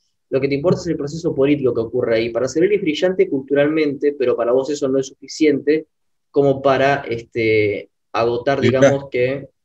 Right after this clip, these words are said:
Speaker 1: eh, que, que, que, que volvió una, una dictadura.
Speaker 2: No, yo, yo pienso que está mal pensar que en la historia de Argentina hubo solo una década infame.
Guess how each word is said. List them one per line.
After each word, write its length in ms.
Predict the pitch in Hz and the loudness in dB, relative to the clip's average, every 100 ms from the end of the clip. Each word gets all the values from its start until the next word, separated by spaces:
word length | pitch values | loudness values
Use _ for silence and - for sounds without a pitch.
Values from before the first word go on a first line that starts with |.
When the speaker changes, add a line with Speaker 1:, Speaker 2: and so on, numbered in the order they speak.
| _ _ | _ _
Speaker 1:
eh, 280 | - - - - _ - | -16 -14 -16 -20 _ -20
que, 120 | - _ _ _ | -20 _ _ _
que, 240 | 127 117 | -4 -2
que, 340 | - 117 107 104 - | -2 0 0 -4 -6
que 100 | 117 | -4
volvió 360 | 107 117 143 | -2 2 4
una, 440 | 139 123 110 104 104 - - - | 4 2 -4 -6 -8 -12 -16 -10
una 200 | 123 113 | -6 -4
dictadura. 460 | 110 175 175 107 - _ _ _ _ _ _ _ _ _ - _ _ - _ _ _ _ _ _ | -2 0 0 -2 -10 _ _ _ _ _ _ _ _ _ -20 _ _ -20 _ _ _ _ _ _
Speaker 2:
No, 320 | 135 185 170 | 0 4 4
yo, 280 | 156 220 202 - | 4 2 0 -2
yo 300 | 135 175 202 - _ 123 | 0 2 2 0 _ -2
pienso 380 | 160 180 180 156 | 2 4 4 4
que 100 | 135 | 4
está 240 | 131 135 | 2 2
mal 400 | 135 156 151 127 _ | 4 2 0 -6 _
pensar 560 | - 113 - 143 151 143 | -2 -2 2 2 2 0
que 240 | 123 - | -6 -2
en 80 | 113 | 0
la 80 | 104 | 0
historia 400 | 117 - 143 143 | -2 0 2 4
de 80 | 127 | 2
Argentina 600 | 117 104 110 147 143 127 | 2 -4 0 0 2 0
hubo 320 | 139 127 123 | 2 4 4
solo 400 | 113 - 139 160 | 2 2 2 4
una 200 | 139 95 | 2 0
década 400 | 90 101 92 85 | -2 -4 -2 -4
infame. 580 | 85 82 113 92 78 - | -6 -8 -6 -6 -8 -18